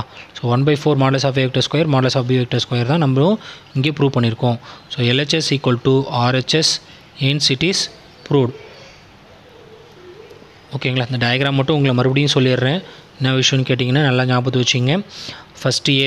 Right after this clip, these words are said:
vector ஒண்ணு இருக்குது, B vector ஒண்ணு இருக்குது. இந்த C vector-ன்றது, அதாவது இங்கே இதுக்கு வந்து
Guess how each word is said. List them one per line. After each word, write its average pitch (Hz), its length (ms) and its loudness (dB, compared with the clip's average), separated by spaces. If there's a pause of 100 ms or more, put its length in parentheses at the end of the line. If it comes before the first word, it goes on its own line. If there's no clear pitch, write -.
vector 131 280 0
ஒண்ணு 127 120 4
இருக்குது, 131 240 4
B 131 140 4
vector 123 260 0
ஒண்ணு 120 120 2
இருக்குது. 135 260 0
இந்த 131 140 2 (100)
C 151 160 2 (160)
vector-ன்றது, 127 640 0
அதாவது 127 260 4 (440)
இங்கே 127 180 2 (140)
இதுக்கு 131 200 0
வந்து 143 160 4